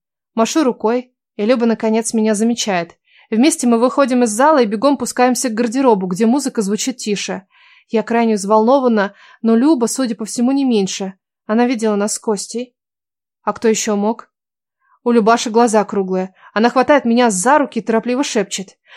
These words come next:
«Юля, я не знаю, что делать, не знаю, господи, Олег приехал!» Я тут же хмурюсь. Новость о её женатом бывшем значительно остужает пыл. «Олег, этот козлина здесь,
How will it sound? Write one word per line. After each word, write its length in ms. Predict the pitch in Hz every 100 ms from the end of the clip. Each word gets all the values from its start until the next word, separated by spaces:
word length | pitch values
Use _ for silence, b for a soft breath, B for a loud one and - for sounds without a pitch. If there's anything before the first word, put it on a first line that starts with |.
| B B
«Юля, 440 | - 277 262 247 B B B B
я 240 | 208 302
не 140 | 440 381
знаю, 240 | 339 359
что 160 | - 262
делать, 260 | 262 226
не 220 | 214 220
знаю, 320 | 269 262 359 262
господи, 480 | 302 285 226 202 208
Олег 400 | 269 403 539 -
приехал!» 640 | 247 185 214 - 170 175 _ _ _ _
Я 160 | - 220
тут 200 | 226 196
же 100 | 214
хмурюсь. 640 | - 185 165 170 - - _ B B
Новость 520 | 214 254 240 220 -
о 60 | 214
её 220 | 208 226
женатом 540 | 196 220 226 220 196 185
бывшем 500 | 294 302 196 170 _ _ _ _
значительно 640 | 196 233 - 302 247 214
остужает 540 | 202 - 208 220 247 -
пыл. 320 | 175 170 - _
«Олег, 500 | 202 208 262 285 - _ _
этот 280 | 247 269
козлина 560 | - 254 220 254 294 254
здесь, 540 | 202 165 220 330 -